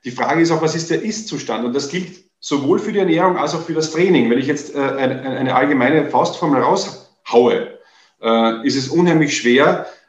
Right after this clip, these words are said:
äh, den Menschen auch da zu erreichen. Was man schon tun kann, und da gibt's schon, schon ein paar gute Ratgebersätze, ist,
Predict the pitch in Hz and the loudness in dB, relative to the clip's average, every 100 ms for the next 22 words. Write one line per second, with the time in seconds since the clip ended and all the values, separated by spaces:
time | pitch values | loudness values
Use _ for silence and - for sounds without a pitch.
0 | - 127 131 131 131 127 135 131 139 - | -2 2 4 4 2 0 2 4 4 2
1 | 156 - 143 156 135 139 135 127 135 127 | 0 2 2 2 2 2 2 2 2 2
2 | 175 185 170 143 143 147 127 151 160 175 | 2 2 2 2 4 4 2 0 -2 2
3 | 180 - - 156 156 139 165 165 143 127 | 2 2 2 2 2 0 2 4 4 4
4 | 117 - 156 127 113 139 - 165 170 - | 2 2 0 0 0 0 0 0 0 -2